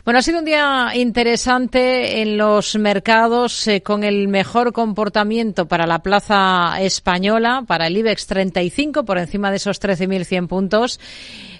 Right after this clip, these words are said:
con dudas en Estados Unidos, sobre todo en el caso del Nasdaq, que estamos viendo ahí las mayores caídas, algo más del punto porcentual.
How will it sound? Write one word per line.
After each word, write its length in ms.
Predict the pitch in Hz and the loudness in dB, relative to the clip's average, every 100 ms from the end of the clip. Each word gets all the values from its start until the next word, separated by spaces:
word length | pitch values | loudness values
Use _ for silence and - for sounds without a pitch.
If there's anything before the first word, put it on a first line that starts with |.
| _ | _
con 540 | - 214 208 208 208 190 | -2 2 2 0 0 0
dudas 380 | 311 320 196 208 | 0 0 -2 -4
en 80 | |
Estados 400 | 202 - 226 220 | -6 -2 -2 0
Unidos, 400 | 233 262 277 294 | -2 0 0 0
sobre 240 | - 208 196 | -2 -2 -2
todo 180 | 226 240 | -2 -2
en 80 | |
el 140 | 220 190 | -4 -2
caso 280 | 214 - 214 | -2 -2 -2
del 300 | 208 202 208 | -2 -2 0
Nasdaq, 320 | 233 214 202 | -2 0 -2
que 60 | |
estamos 260 | 196 202 196 | -2 -2 -2
viendo 180 | 202 190 | -2 0
ahí 160 | 196 | 0
las 460 | 190 185 175 - - | 0 0 -2 -4 -8
mayores 500 | 180 180 185 185 - | -4 -2 -2 -2 -4
caídas, 540 | 180 175 196 196 190 | -4 0 0 0 -2
algo 200 | 185 165 | -4 -4
más 180 | 180 175 | -2 -2
del 180 | 180 175 | 0 -2
punto 380 | 185 262 208 180 | -2 -2 -2 -2
porcentual. 1000 | 180 175 180 175 160 190 185 196 208 | -4 -4 -4 -4 -2 2 4 2 0